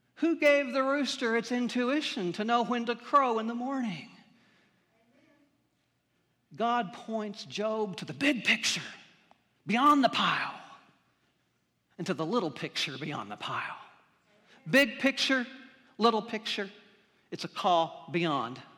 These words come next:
the pile. <laughs> "There is life for you," God is saying to Job. So live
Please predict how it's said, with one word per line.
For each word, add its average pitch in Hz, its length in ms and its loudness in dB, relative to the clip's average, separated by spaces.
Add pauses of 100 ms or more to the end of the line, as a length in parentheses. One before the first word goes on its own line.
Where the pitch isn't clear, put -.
(160)
the 151 60 -12
pile. 113 400 -4 (580)
<laughs> 180 120 -14 (1200)
"There 233 240 0
is 190 260 -2
life 202 460 0 (200)
for 185 120 -4
you," 151 420 -2 (480)
God 160 220 0
is 147 120 -8
saying 143 460 -8 (600)
to 143 100 -8
Job. 98 420 -12 (1080)
So 151 220 -6
live 180 420 -2